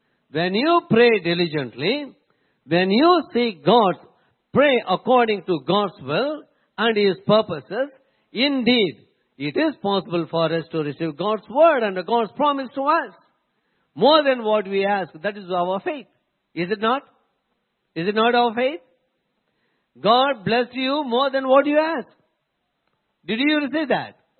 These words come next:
If you receive what you are not asked, say amen to that. Only few, few of you are experienced that.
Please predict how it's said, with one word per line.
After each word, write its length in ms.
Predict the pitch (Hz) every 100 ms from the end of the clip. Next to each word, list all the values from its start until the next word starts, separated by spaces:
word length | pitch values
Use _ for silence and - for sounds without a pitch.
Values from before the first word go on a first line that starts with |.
| _ _ _ -
If 220 | 160 165
you 240 | 196 262
receive 480 | 262 214 202 208 220
what 260 | 196 202 196
you 120 | 202
are 180 | 185 175
not 300 | 165 262 269
asked, 380 | 240 196 160 - _ _
say 260 | 196 202 190
amen 220 | 180 165
to 100 | 139
that. 160 | 113 101 _ _ _ _ _ _ _ _ _ _ _ _ _ _
Only 240 | 175 214 208
few, 300 | 208 220 190 _ -
few 200 | 269 262
of 100 | 220
you 140 | 196 208
are 160 | 190
experienced 580 | 180 165 180 170 156 123
that. 180 | 123 92